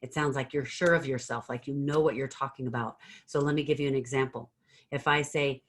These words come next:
The first thing you need to do is speak confidently, notice how my tone went down.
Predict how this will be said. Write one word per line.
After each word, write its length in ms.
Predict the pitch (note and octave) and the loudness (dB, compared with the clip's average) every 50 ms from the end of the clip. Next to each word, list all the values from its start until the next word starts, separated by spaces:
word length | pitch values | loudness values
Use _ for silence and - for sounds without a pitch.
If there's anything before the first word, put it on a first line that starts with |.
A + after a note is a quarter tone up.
| _ _ _ | _ _ _
The 100 | - D#3 | -4 -4
first 460 | - - _ - G3 G#3+ G3+ - - | -4 -2 _ 2 2 2 2 0 -2
thing 160 | - F#3 F3 | 0 0 2
you 140 | E3+ E3 D#3+ | 2 2 2
need 220 | D#3+ D#3 D#3 D#3 D#3+ | 2 2 0 0 -2
to 80 | C#3+ | -4
do 540 | C3+ B2 D#3 E3+ F#3+ F3 C3+ A#2+ A#2+ B2 B2 - _ _ _ _ | -4 0 2 4 4 4 4 2 0 -4 -8 -12 _ _ _ _
is 280 | D3+ D3 C#3+ C#3 - - | -2 -2 -2 -2 -6 -12
speak 560 | - - - - _ F3 F#3 G3 F#3+ - - _ _ _ | -18 -20 -20 -6 _ 0 0 0 -2 -4 -12 _ _ _
confidently, 880 | - - - - E3+ E3 D#3+ - C#3 A#2+ B2+ A#2 A#2 A#2 A#2 G#2 - - _ _ _ _ _ _ _ _ | -14 -12 -2 2 4 4 4 4 0 -2 -2 -2 -2 -6 -6 -8 -10 -14 _ _ _ _ _ _ _ _
notice 280 | C#3 C#3+ D3+ F3 G3 - | -4 -2 0 0 0 0
how 100 | - G3 | 0 0
my 120 | F#3+ E3+ D#3+ | 2 0 0
tone 360 | E3 - - E3+ D#3+ D#3 D#3 | -2 -4 -4 -2 0 2 2
went 200 | D3 C#3 C3 - | 0 0 -2 -2
down. 320 | - C3 B2+ A#2 G#2+ - | -2 0 0 0 -2 -4